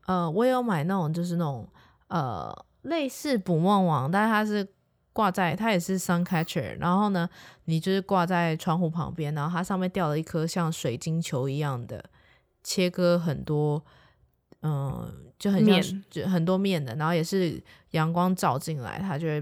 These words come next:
Speaker 1: 把你整个房间弄成水，呃，叫什么？彩虹的样子。对。
Speaker 2: 好可爱，我第一次听到 sun catcher，因为以-，
Speaker 1: 超
Speaker 2: 以往去买
Speaker 1: 嗯。
Speaker 2: 都是知道那个捕梦网叫 dream catcher，that was it。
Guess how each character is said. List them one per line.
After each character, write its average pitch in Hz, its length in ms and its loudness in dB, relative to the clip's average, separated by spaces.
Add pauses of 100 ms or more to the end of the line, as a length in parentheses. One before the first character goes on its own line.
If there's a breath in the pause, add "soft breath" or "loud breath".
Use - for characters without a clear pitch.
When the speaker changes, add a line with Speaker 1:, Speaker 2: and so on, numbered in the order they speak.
Speaker 1:
把 113 160 -6
你 151 140 -4
整 151 120 -6
个 123 120 -8
房 123 200 -6
间 147 160 -4
弄 143 160 -4
成 - 300 -10 (220)
水， - 260 -10 (120)
呃， 139 580 0 (680)
叫 180 120 -4
什 - 80 -8
么？ - 120 -12
彩 143 240 0
虹 139 220 0
的 143 80 -2
样 143 220 -4
子。 - 160 -14 (480)
对。 - 100 -20 (960)
Speaker 2:
好 - 180 0
可 - 240 0
爱， 208 140 6
我 170 100 4
第 233 180 2
一 208 40 4
次 208 140 -2
听 190 160 2
到 185 120 2
sun 170 300 -2
catcher， 170 420 -8 (120)
因 190 100 -2
为 202 120 0
以-， - 160 -4
Speaker 1:
超 - 60 -12
Speaker 2:
以 208 220 4
往 175 320 6
去 202 280 4
买 175 360 2
Speaker 1:
嗯。 180 60 -6
Speaker 2:
都 180 140 2
是 202 140 2
知 190 140 0
道 190 140 4
那 190 100 2
个 185 80 2
捕 139 220 -4
梦 165 180 0
网 147 100 -6
叫 165 180 -2
dream 160 300 -4
catcher，that - 640 -8
was - 240 -10
it。 - 140 -14